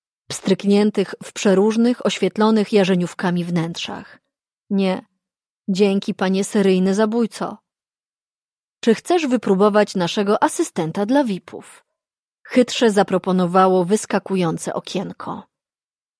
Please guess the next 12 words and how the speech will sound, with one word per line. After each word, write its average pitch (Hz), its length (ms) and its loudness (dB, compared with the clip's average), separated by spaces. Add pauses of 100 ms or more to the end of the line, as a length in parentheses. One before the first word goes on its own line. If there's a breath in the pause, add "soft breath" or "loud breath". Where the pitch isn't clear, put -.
Lucy 233 260 0
z - 140 -6
ulgą 202 440 2
rzuciła 196 380 0
się 196 140 0
na 190 120 2
reklamę 196 580 2
i 214 160 -6
czym 185 200 -2
prędzej 185 520 0
kupiła 185 440 -2
dostęp 175 520 -4